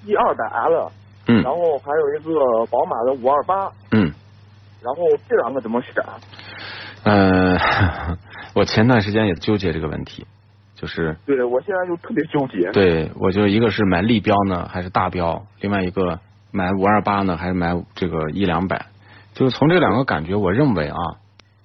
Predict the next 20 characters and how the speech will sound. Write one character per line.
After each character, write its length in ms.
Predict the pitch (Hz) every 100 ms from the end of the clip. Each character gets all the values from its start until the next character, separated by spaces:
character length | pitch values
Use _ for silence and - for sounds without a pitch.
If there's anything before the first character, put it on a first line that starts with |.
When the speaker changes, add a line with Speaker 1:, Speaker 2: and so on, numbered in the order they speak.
| _ _ _ _ _ -
Speaker 2:
它 120 | 135
是 100 | 127
两 220 | 110 117
种。 160 | 127 92
Speaker 1:
是 140 | 240
要 120 | 240 190
买 120 | 120 98
的 80 |
话， 180 | 123 131
就 100 | 120
是 60 | 143
买 100 | 127 101
立 180 | 120 104
标。 160 | 107 92 87 -
Speaker 2:
对， 180 | 95 78 - - - - -
它 120 | 135
是 180 | 127 101
说， 280 | 117 113 - - - _ _ _ _ -
奔 220 | 170 185
驰 420 | - 98 101